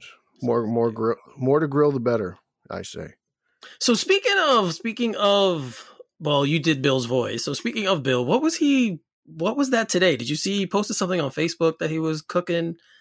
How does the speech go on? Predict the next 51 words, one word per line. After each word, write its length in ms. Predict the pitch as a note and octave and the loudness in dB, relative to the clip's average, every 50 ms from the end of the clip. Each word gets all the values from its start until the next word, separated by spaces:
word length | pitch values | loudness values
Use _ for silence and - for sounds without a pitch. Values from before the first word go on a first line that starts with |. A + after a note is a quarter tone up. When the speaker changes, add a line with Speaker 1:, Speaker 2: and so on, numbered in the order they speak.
| _ _ _ _ _ _ _ _ - | _ _ _ _ _ _ _ _ -16
Speaker 2:
I 60 | - | -6
couldn't 300 | - G3 F#3+ F#3 F3+ - | -2 0 0 0 0 0
tell 180 | - G3 G3 | 2 2 2
what 100 | F#3+ F3 | 4 2
it 60 | E3 D#3 | 2 2
Speaker 1:
Uh, 160 | D3+ F3 D#3 | 2 2 4
I 220 | E3+ F3 D#3+ D#3+ | 4 4 4 2
Speaker 2:
was. 100 | D#3+ D#3 D3+ | 2 2 4
Speaker 1:
believe 340 | E3 E3+ F#3 G#3+ B3 B3+ | 4 4 4 4 4 4
he 100 | A3 A3+ | 4 2
was 160 | A3+ A3 G3 F3+ | 2 2 2 2
making 300 | F3 F3 F3 E3+ F#3 E3+ | 2 2 2 2 0 0
his 120 | D#3 D3+ | 2 2
own 220 | D#3+ D#3+ D#3+ D#3 | 2 2 2 2
Doctor 320 | C#3+ D3 C#3+ D#3 - - D#3+ | 2 2 2 0 -2 -4 -8
Pepper 680 | - - - D#3+ D3 - - D3+ D3 C#3+ C#3 C#3 C3+ | -8 -4 -4 -4 -4 -2 -2 0 2 2 2 2 2
barbecue 380 | C3 C3+ D3 D#3+ D#3+ - A#2 G2+ | 2 0 0 0 -2 -6 -10 -8
sauce. 320 | - - D#2 C#2 - - | -8 -8 -8 -8 -4 0
Speaker 2:
Ah, 280 | - G3+ A3+ A#3 G#3+ F3+ | 2 4 4 4 4 4
Speaker 1:
I 20 | |
believe 160 | D#3+ C3 C3+ C3+ | 4 2 2 0
that's 80 | B2 A#2 | 0 -2
what 60 | G2+ | -4
it 40 | - | -4
Speaker 2:
okay. 60 | G2+ | -4
Speaker 1:
was. 180 | G2+ G2 F2+ - - | -6 -6 -10 -14 -14
Speaker 2:
See, 220 | - - - F#3 F3 | -12 -8 -6 -4 -4
I 100 | F#3 G#3 | -4 -4
wasn't 220 | G#3 F#3+ F3+ D3+ | -4 -4 -6 -8
paying 200 | - A#2+ A2+ G#2 | -10 -12 -14 -14
attention. 360 | F#2 - - - - - G#2 | -16 -16 -16 -14 -12 -12 -12
I 120 | G#2+ A2+ A#2 | -12 -12 -10
just 180 | B2+ C3+ - | -10 -8 -4
saw 180 | - F3 D#3+ D#3 | 0 2 2 2
it. 60 | D3 | 2
I'm 100 | C#3 C3 | 0 -4
like, 200 | B2+ B2 A#2+ - - | -6 -8 -8 -4 -2
and 80 | D#3+ | 0
I 60 | D#3 | 2
saw 180 | D3+ G#3+ A3 A3+ | 2 4 4 4
the 80 | F#3+ F3+ | 4 2
Doctor 180 | D#3+ - - | 2 0 -2
Pepper. 280 | - - G#3 F#3+ F#3 D#3 | -2 0 0 0 0 -2
I'm 100 | C#3+ C#3 | -2 -2
like, 260 | C3+ B2+ - - - | -4 -4 -6 -8 -12
"What 120 | - D3+ | -14 -14
is 80 | F#3 - | -12 -12
he 80 | - F3+ | -12 -10
doing 200 | F3 F3 E3 C3 | -10 -10 -10 -10
with 120 | G#2 - | -12 -14
that?" 220 | - - - - | -14 -16 -18 -18